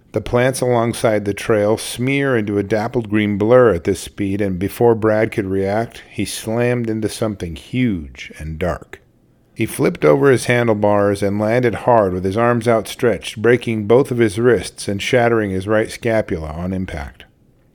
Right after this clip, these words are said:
Chuck heard the impact of Brad riding into the bear and heard the bear let out an anguished moan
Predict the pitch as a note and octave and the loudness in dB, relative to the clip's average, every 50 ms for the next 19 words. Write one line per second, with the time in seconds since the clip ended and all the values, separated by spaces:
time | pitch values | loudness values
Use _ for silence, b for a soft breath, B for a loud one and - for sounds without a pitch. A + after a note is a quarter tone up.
0 | _ _ - - - C#3+ C3+ - - C#3 C3+ B2+ A#2 B2 A#2+ A#2 A#2+ G2+ F#2+ A#2+ | _ _ -6 0 2 2 2 4 4 4 4 4 4 2 2 2 2 0 0 2
1 | A2+ A2 G#2+ - - - - - A2 G#2+ G2 G2 G2+ G#2+ G#2+ A2 A2 A2+ A2+ A2 | 2 2 2 -2 -6 -12 -6 -2 -2 -2 -2 0 0 2 2 4 4 4 4 4
2 | G#2+ A2 A2 A2 A2 A2 A2 B2 B2 - - A#2+ A#2 A2+ G#2 G#2+ A#2 A2+ G#2 F#2 | 4 4 4 2 2 0 0 0 0 2 0 0 0 0 2 4 6 6 4 2
3 | D#2 D2 D2+ D#2 - G2 G2 G2+ A2+ A2+ A#2 G#2 G#2+ G2+ G2 G#2+ A#2 A#2+ A2+ G#2+ | -2 -6 -8 -8 -6 -6 -4 0 0 0 0 0 -2 -2 0 2 2 2 2 2
4 | G2+ F2 G#2+ G#2+ G#2+ G#2+ G#2+ G#2+ G#2 G2+ G2+ G#2 G#2+ A2 A#2 A#2+ A2 A2 G#2+ F#2+ | 0 0 0 2 2 2 2 2 2 0 -2 -4 -2 -2 -2 0 0 0 0 -2
5 | - - G2+ G2 G#2 G#2+ A2 G#2 F#2+ F2+ E2+ D#2 D2 D2+ | -2 -4 -4 -2 -2 0 -2 -2 -4 -6 -8 -8 -10 -14